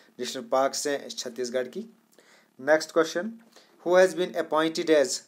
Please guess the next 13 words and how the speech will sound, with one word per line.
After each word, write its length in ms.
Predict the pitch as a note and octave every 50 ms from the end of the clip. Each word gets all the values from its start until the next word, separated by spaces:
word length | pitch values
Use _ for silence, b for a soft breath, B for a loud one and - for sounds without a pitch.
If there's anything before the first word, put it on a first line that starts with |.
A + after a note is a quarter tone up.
| _ _ _ _ -
a 140 | C3+ C3+ C#3+
new 240 | D#3 E3+ E3+ E3+ - - - _ _ _ _ _ b b b b b b -
chief 240 | - E3+ F3+ F3+ E3+
advisor 480 | D#3 C#3+ C#3+ D3 D3+ D3+ C#3 D3 D#3+
of 160 | D3 C3+ C3 A#2+ - - B2 B2+
World 360 | C#3 C#3 D3 D3+ D3 C#3+ - - _ - _ _ _ _ A#2+ A#2
Bank? 240 | B2+ A#2+ A2+ A2+ A2+ - _ _ _ _ _ _ _ _ _ _ _ _ _ B B B B B B _ C3
विश्व 340 | C#3+ F3 F#3 F3+ - - D#3+
बैंक 320 | C#3+ E3 E3 E3 D#3+ - - _ _ _ _ _ _ _ _ _ _ _ _ _ _ _ _ _ _ _ _ - _ _ _
आईडी 380 | B2+ C3+ C#3+ D#3 D#3 F3 E3 D#3+
के 200 | D3 C3+ A#2 A2 - b b b b b b b b b b B2+
नए 360 | C3 D3 D3+ D#3+ E3+ E3 -
मुख्य 560 | D#3 D3 D3+ - - - - D3+ B2 A2+ -